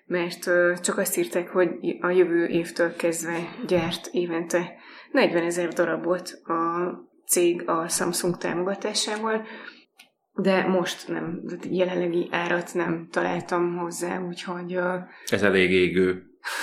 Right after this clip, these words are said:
Speaker 1: <laughs> Úgyhogy max csak egy ilyen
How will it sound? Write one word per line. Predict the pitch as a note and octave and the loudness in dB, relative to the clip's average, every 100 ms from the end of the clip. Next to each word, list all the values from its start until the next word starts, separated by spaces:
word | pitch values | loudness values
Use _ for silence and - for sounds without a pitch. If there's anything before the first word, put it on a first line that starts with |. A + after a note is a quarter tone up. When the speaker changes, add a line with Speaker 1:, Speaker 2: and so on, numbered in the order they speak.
| - | 6
Speaker 1:
<laughs> | B3+ - C#4 C4+ C4 C4 - A#3 A#3 A3 G#3+ - _ - F4 F#4+ D#4 A#3 G#3 - - _ _ | 6 8 4 6 4 4 2 -4 -4 -6 -8 -12 _ -12 -8 -6 -6 -8 -10 -16 -18 _ _
Úgyhogy | F#3+ A3 | -2 2
max | G3+ G3+ G#3 | 4 4 2
csak | G#3+ | 0
egy | G#3 F#3 | 0 0
ilyen | F#3+ F#3 F3+ F#3 | -2 -4 -6 -8